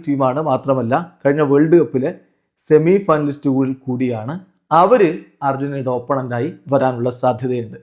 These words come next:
ഇവിടെ ഈ കളി ആഫ്രിക്കയിലേക്ക് മാറ്റുകയാണെങ്കിൽ. അപ്പൊ, this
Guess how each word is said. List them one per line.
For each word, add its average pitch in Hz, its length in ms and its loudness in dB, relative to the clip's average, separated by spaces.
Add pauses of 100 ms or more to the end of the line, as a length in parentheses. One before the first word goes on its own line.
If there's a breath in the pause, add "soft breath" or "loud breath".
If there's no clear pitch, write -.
(100)
ഇവിടെ 131 260 -4 (400)
ഈ 139 180 -2
കളി 139 340 -4
ആഫ്രിക്കയിലേക്ക് 135 540 -6
മാറ്റുകയാണെങ്കിൽ. 117 760 -8 (680)
അപ്പൊ, 160 140 4
this 214 180 4